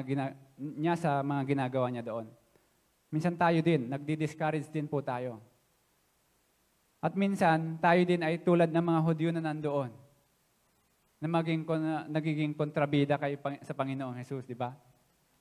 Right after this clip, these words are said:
Sabi niya, pin-, nagpagaling siya ng bulag, nagpagaling siya ng ano, pero di niya nahadlangan yung pagkamatay ng kanyang kapatid, o, di ba? Yun yung mga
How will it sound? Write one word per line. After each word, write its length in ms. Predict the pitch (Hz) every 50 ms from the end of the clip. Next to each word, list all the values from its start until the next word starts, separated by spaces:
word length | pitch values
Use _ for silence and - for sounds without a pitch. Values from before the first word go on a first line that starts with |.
| _ _
Sabi 240 | - 143 147 165 170
niya, 240 | 180 165 151 139 131
pin-, 240 | - - 135 123 - 131
nagpagaling 480 | 135 127 113 - 143 139 143 143 147 135
siya 160 | - 156 143
ng 160 | 143 135 131
bulag, 320 | 143 156 180 185 170 143
nagpagaling 480 | 143 135 117 123 127 131 135 139 139 131
siya 80 | 156 143
ng 240 | 143 143 139 139
ano, 160 | 147 170 175 160
pero 400 | 127 135 127 135 135 127 123 127
di 80 | 135
niya 160 | 135 139 139
nahadlangan 480 | 139 127 135 135 123 127 135 147 151 143
yung 80 | 131 -
pagkamatay 480 | 127 - - 120 123 127 139 139 139
ng 80 | 139 120
kanyang 240 | - 120 120 120 -
kapatid, 400 | 117 - 123 120 - 160 151 143 123 - -
o, 80 | 101
di 80 | 104 104
ba? 160 | 101 113 120 120 - _ _ _ _ _ _ _ _ _
Yun 240 | - 135 151 165 165
yung 160 | 160 156 147
mga 160 | 147 139 139